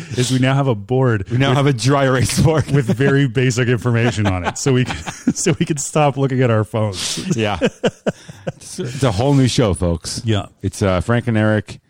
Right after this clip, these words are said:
Speaker 2: two point oh.
Speaker 1: Yeah. So I saw this in two thousand five as well.
Speaker 2: Yeah.
Speaker 1: I think I saw it in the theater because
Speaker 2: Uh-huh.
Speaker 1: people were, like, going pretty wild about this when
Speaker 2: Yes.
Speaker 1: it came out.
Speaker 2: Yes. And, uh, I remember seeing it and, and enjoying it. I don't think I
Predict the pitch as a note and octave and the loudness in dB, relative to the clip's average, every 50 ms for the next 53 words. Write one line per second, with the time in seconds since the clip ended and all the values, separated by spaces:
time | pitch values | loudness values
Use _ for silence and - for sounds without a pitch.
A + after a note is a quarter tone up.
0 | _ _ _ _ _ _ _ _ _ _ - - B2+ A2+ - A2 F#2 D#2+ C#2+ - | _ _ _ _ _ _ _ _ _ _ -6 -2 -2 0 2 0 0 -2 -4 -10
1 | - - _ _ - A#2+ A#2 G#2+ - - - - - C#3+ B2+ - - C#3 D3 D3+ | -12 -16 _ _ -4 -2 -2 -2 -4 -8 -8 -4 -2 -2 -2 -2 -2 -2 0 0
2 | E3+ F#3 - - D#3 C3 A#2+ A#2 A#2 - A#2+ A2+ - A2+ G2+ G#2+ G2+ G2+ G2 G2 | 0 0 -2 -2 -2 -2 0 -2 -2 -2 -2 -2 -2 -2 -2 -2 -2 -2 -4 -4
3 | - A2 G#2+ G2+ G2 F#2 F#2+ E2+ F2 G2 F#2+ F2+ F2+ F#2 G2+ G2+ G2+ G#2 G#2 G#2 | -2 -2 0 0 -2 -2 -4 -6 -6 -4 -4 -4 -4 -4 -4 -4 -2 0 0 2
4 | A2 - C3 - - A3+ - A#3+ F#3+ - F#3+ D#3+ D3+ C#3+ B2+ A2 G2+ - - - | 2 2 0 0 0 0 0 0 0 2 2 2 4 4 4 2 0 0 0 0
5 | A#2 G2+ E2+ D2 - - - _ - A#2 F#2+ F#2 F2+ E2 E2 - A3 G3 C#3 B2 | 0 0 -2 -6 -14 -16 -16 _ -2 0 2 2 2 0 0 -2 -2 -2 0 -2
6 | A2 F#2+ G2+ G2+ G2+ G2+ G2+ F#2 E2+ E2+ - - - _ _ _ _ _ _ _ | -2 -2 -2 -2 -2 -2 -4 -4 -6 -10 -14 -16 -20 _ _ _ _ _ _ _
7 | _ _ - F3 G#3 F3+ - D#3 D#3 A2+ F2+ E2+ G2 B2 C#3 A#2+ G2+ F2+ D2+ - | _ _ 0 0 0 2 0 0 0 -2 -2 0 0 0 0 0 -2 -4 -8 -10
8 | - E2+ - C3+ B2+ B2+ G2+ F2 G2+ G2 F2 E2+ D#2+ C#2+ - - A2 G2 C#2 D2 | -12 -8 -2 0 2 2 2 0 -2 -4 -4 -4 -6 -10 -6 -2 -2 -2 -2 -6
9 | - - - - - - - - - A2 - - D3+ C#3+ C#3+ C3 B2+ C#3+ C#3 C3 | -10 -12 -12 -14 -18 -20 -20 -16 -14 -12 -4 0 0 2 2 4 4 4 4 2
10 | C3 - F3+ A3+ B3+ B3 F#3 - - F3+ F3 F3+ F3 E3+ - A#2 G#2+ G2+ G2 A2 | 2 2 2 2 2 2 2 2 2 2 2 4 2 0 2 2 2 2 2 2
11 | - A#2+ G2+ G2 F#2+ F#2 F2+ F2 E2 G#2+ A2+ A#2 A#2 A2+ G#2+ A2 - - B2+ C3+ | 0 0 2 2 4 4 2 2 2 2 2 4 4 2 2 0 -2 -2 0 2
12 | E3 F#3+ F#3 A3 - F#3+ E3+ C#3 | 2 2 0 0 0 2 0 0